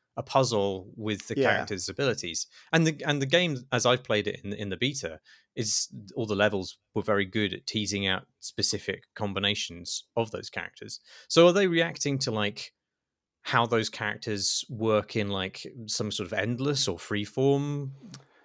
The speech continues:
Speaker 1: generated
Speaker 2: No.
Speaker 1: levels, or?
Speaker 2: W-, no, we don't have a mode like that in the, in the beta. Um, and it was intentional that we, I structured the game so that we don't have to balance the classes against each other. They don't have to be equally viable because we decide who you bring on each mission. Um,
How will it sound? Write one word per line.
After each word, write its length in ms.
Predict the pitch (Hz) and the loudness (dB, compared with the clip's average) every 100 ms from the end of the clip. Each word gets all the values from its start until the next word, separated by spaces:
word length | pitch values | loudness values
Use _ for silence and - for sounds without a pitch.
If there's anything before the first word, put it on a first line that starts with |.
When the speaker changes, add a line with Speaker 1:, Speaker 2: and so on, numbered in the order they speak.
| _ - | _ 2
Speaker 1:
generated 440 | 127 135 147 196 | 2 2 2 6
Speaker 2:
No. 180 | 220 208 | 8 10
Speaker 1:
levels, 480 | 196 180 190 190 143 | 8 6 0 -4 -4
or? 200 | 123 123 _ _ | -4 -6 _ _
Speaker 2:
W-, 140 | 180 214 | -10 -4
no, 160 | 165 165 | 2 4
we 60 | 175 | 4
don't 180 | 185 143 | 2 2
have 240 | 147 135 | 2 4
a 60 | 120 | 2
mode 160 | 120 | 2
like 140 | 110 123 | 0 0
that 180 | 120 - | 0 -2
in 200 | 123 113 | -6 -4
the, 280 | 113 113 - _ | -4 -4 -8 _
in 100 | - | -4
the 60 | 120 | -4
beta. 440 | 123 - 110 120 _ - | -2 -2 -2 -4 _ -2
Um, 500 | 113 113 110 113 113 _ _ - - - | -2 -2 -4 -6 -8 _ _ -20 -10 2
and 420 | 123 117 117 113 - | 4 4 0 -2 0
it 60 | 131 | 0
was 120 | 120 | 2
intentional 420 | 123 156 - 123 | 4 4 4 0
that 40 | 117 | -2
we, 220 | 117 117 _ _ _ - | -4 -6 _ _ _ -6
I 60 | 110 | 2
structured 320 | 151 135 131 | 4 2 2
the 60 | |
game 200 | 123 113 | 0 2
so 200 | 107 131 113 | 2 0 0
that 180 | 110 - | -2 -4
we 100 | 120 | -2
don't 240 | 131 131 | -2 -2
have 140 | 117 113 | -6 -4
to 60 | |
balance 280 | 107 107 - | -4 -2 -2
the 60 | - | -2
classes 300 | 107 104 104 | 2 2 2
against 300 | 107 98 - | -4 -6 -6
each 100 | 92 | -6
other. 140 | 80 | -6
They 60 | 98 117 | -6 -6
don't 100 | 107 | -6
have 100 | 113 | -6
to 80 | 117 | -8
be 120 | 110 | -10
equally 240 | - 107 | -10 -6
viable 380 | 101 95 98 98 | -2 -2 -4 -8
because 280 | 104 - 98 | -8 -10 -6
we 160 | 113 117 | -4 0
decide 400 | - 110 107 - | 2 2 -2 -4
who 100 | 113 | -10
you 140 | 101 | -10
bring 220 | 107 104 | -8 -8
on 100 | 98 | -8
each 160 | 104 - | -10 -10
mission. 320 | - 98 98 - _ | -8 -8 -10 -16 _
Um, 340 | 104 101 101 | -6 -6 -10